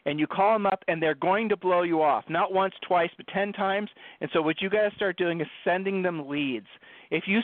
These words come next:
send them leads, if they see you're trying to do business with them, they're gonna respect you, and they're gonna send you a lead back, and that's how it works. I know when Julie and I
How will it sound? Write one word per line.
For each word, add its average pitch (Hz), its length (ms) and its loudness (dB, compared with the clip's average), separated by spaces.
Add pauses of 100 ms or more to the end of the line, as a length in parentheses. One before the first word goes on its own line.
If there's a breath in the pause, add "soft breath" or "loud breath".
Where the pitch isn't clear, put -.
(100)
send 240 240 0
them 226 140 -2
leads, 196 320 0
if 143 100 -6
they 190 300 -2
see 233 60 -2
you're 190 260 0
trying 185 220 -4
to 180 40 -4
do 170 140 0
business 156 360 -4
with 151 140 -4
them, 151 300 -2 (280 loud breath)
they're 165 180 4
gonna 185 180 0
respect 170 560 -2
you, 123 240 0 (240 loud breath)
and 156 160 -2
they're 160 100 4
gonna 170 220 0
send 170 180 0
you 147 160 4
a - 20 2
lead 135 300 -2
back, 120 300 0
and 131 100 -2
that's 156 160 -2
how 135 220 2
it 110 60 0
works. 123 280 0 (380 loud breath)
I 165 140 2
know 214 120 2
when 180 140 2
Julie 196 240 4
and 208 80 0
I 190 120 0